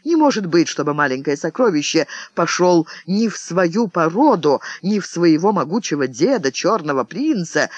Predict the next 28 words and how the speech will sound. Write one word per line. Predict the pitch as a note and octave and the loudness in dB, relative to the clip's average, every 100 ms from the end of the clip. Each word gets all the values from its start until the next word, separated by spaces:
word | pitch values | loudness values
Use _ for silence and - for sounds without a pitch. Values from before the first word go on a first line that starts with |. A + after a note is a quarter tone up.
| - | -14
ни | - D#3 | -4 -2
в | C#3 | 0
отца, | B2 - - - D#4 F#4 C3 - - - | -4 -6 -8 0 2 2 0 -6 -18 -6
который | F3+ D#3+ D3+ | -2 2 2
в | C#3 | 2
разгар | E3+ D#3 D3+ A#2+ | 0 0 -2 -2
зимы | C#3+ F3+ F3+ | 0 0 0
шлёпал | C3+ - E3+ C#3 D3+ | -2 0 0 2 0
по | D#3 | 0
болотам, | D#3+ D#3+ A3 A#3 E3+ D#3 - - | 0 2 2 2 0 -2 -8 -10
ночи | E3+ G3 F3 D#3+ | 0 2 2 0
напролёт | D#3 D3 D#3 F3+ E3 | -2 0 2 2 0
выслеживал | D#3 - D#3+ D#3+ D3+ D#3 E3 | -4 0 2 2 2 2 2
дичь, | C#3 A#3+ D#4 F#3+ - - - | 0 0 0 0 -8 -12 -8
и | A3+ G3+ | -4 -4
чьи | - F3 G3 | -4 -2 -2
редкие | F#3+ B3+ G3 - D#3 | 0 0 -2 -2 -2
письма, | D3+ - E4+ D#4 - C#3 C#3 A#2 - - | -2 -2 0 0 -2 -2 -2 -2 -6 -12
когда | - D3 C#3 | -4 -2 0
он | C3+ C3+ | 0 0
находился | C#3+ C#3+ C#3 B2+ - | -4 -4 -2 -2 -4
вдали | F#3 C#4 G#3 | -2 0 2
от | A#2+ B2 | 2 0
своих, | - C#3 C#3 C3 A#2+ | -2 -2 0 -2 -6
что | - B2 A#2+ | -6 0 0
бывало | A#2 C3 G#2+ | 0 -2 -2
чаще | - - D3 A2+ - | -2 -2 -4 -4 -8
всего, | D3 C#3+ C3+ C3+ | -6 -6 -2 -2